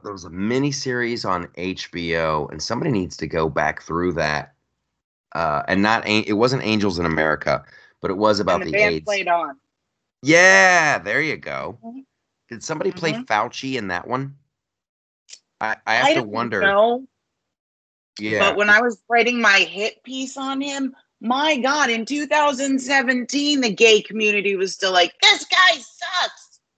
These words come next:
Speaker 2: And
Speaker 1: Well,
Speaker 2: now he's
Speaker 1: that
Speaker 2: like the
Speaker 1: was
Speaker 2: hero of the left. It's bizarre.
Speaker 1: They have, they have erased that from history, but I can remember, like, that was the big,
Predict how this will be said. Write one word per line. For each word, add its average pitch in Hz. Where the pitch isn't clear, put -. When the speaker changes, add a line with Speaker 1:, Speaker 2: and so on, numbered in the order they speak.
Speaker 2:
And 104
Speaker 1:
Well, 110
Speaker 2:
now 110
he's -
Speaker 1:
that 120
Speaker 2:
like 110
the 123
Speaker 1:
was 240
Speaker 2:
hero 302
of 254
the 302
left. 311
It's 185
bizarre. 143
Speaker 1:
They 101
have, 90
they 92
have 82
erased 98
that 117
from 71
history, 104
but 71
I 80
can 80
remember, 76
like, 71
that 98
was 98
the 87
big, 90